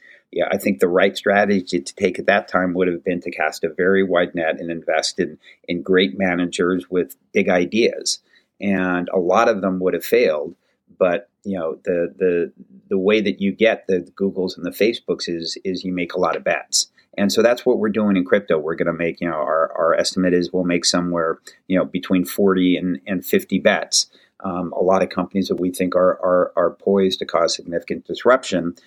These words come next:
uh, and, and we anticipate that a lot of those will probably not work out. Uh, but we think we've got a good shot at, at getting, you know, in the Googles and the Amazons of the, you know, of, of crypto.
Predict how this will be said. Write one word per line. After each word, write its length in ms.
uh, 340
and, 240
and 180
we 120
anticipate 560
that 100
a 60
lot 240
of 40
those 240
will 80
probably 360
not 240
work 200
out. 320
Uh, 100
but 100
we 120
think 220
we've 140
got 160
a 20
good 180
shot 300
at, 160
at 220
getting, 360
you 120
know, 100
in 140
the 80
Googles 480
and 100
the 100
Amazons 680
of 260
the, 360
you 100
know, 120
of, 320
of 180
crypto. 540